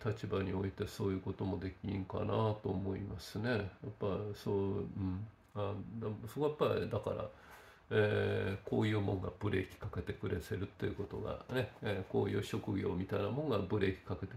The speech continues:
くれてるいうところもありますし、だからまあ、なんていうかね、えー、まあまあ、解消がないの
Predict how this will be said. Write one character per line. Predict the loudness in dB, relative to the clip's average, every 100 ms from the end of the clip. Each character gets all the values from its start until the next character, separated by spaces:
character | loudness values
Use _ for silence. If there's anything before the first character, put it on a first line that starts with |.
| -4
く | -2
れ |
て | 2 4
る | 6 6
い |
う | 2
と | 0 -2
こ | -2
ろ | -2
も | -2 -4
あ |
り | -4
ま | -6
す | -8 -10
し、 | -10 -4 0 0 -2 -14 -18 -16 -16 -18 -18 -20 -20 -20 -20 -20 _ _ _ _ -4
だ | 2
か | 6 6
ら | 6
ま | 4 2
あ、 | 0
な | -2
ん | -4
て | -8
い |
う | -4
か | 2
ね、 | 4 4 0 -14 -20 -14 -4
え |
ー、 | 0 2 2 0 0 0 0 0 0 0 0 -2 -2
ま | 0 2
あ |
ま | 0
あ、 | -4 -6 6
解 | 8
消 | 8 6 8 8
が | 8
な | 8
い |
の | 6